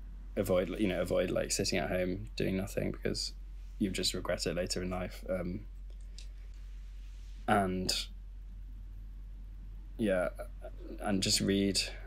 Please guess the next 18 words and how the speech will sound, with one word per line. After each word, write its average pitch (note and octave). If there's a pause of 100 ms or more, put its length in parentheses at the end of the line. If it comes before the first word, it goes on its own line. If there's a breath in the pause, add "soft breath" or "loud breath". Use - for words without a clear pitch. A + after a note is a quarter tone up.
(100)
a F#2
lot, F2 (960)
um, F2 (1200 loud breath)
because, F#2+ (1200 loud breath)
and G#2
something A#2+
I G#2+
always G#2
say G2+
to -
people G2
who F#2+
ask G2+
about -
this -
is, G2+ (100)
uh, - (220)
don't G#2+